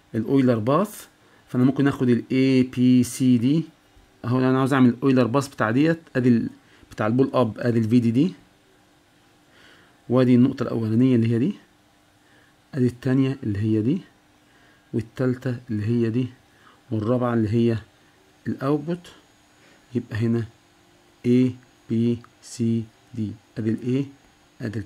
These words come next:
P، ادي ال C، وادي ال D. لما احب اعمل ال، ال، الاويلر باث بتاع البول down، ادي الاوتبوت وادي الجراوند، نقطة يعني، ادي ال A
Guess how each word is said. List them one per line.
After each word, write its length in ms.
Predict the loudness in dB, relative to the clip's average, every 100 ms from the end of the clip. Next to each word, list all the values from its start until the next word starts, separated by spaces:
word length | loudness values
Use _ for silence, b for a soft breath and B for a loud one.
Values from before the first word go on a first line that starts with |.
| -4
P، 180 | -4 -4 -10 _ _ -8
ادي 160 | -6
ال 40 | -6
C، 180 | -4 -4 -4 -4
وادي 160 | -2
ال 60 | -2 -4
D. 40 | -8 B B B B
لما 180 | 2 2
احب 260 | 2 -2 0
اعمل 300 | 2 2 2
ال، 220 | 0 -2 -4 -8 _ B B B -6
ال، 80 | -4 -2 -2
الاويلر 440 | 0 2 2 2
باث 380 | 0 -2 -2 -6
بتاع 320 | -10 -6 -4
البول 580 | -2 -2 -4 0 0 2
down، 320 | 4 4 4 0
ادي 180 | -4 -2
الاوتبوت 680 | -2 0 0 0 -2 -6 -20 -20 _ _ _ _ _ _ _ _ b b b b -4
وادي 200 | 0 0
الجراوند، 600 | 0 -2 -2 0 0 -2 -10 _ _ _ _ _ _ _ _ _ -10
نقطة 260 | -10 -8 -6
يعني، 280 | -4 -4 -6 -10 _ b b b b b b _ -8
ادي 160 | -4
ال 100 | -4
A 300 | -2 0 0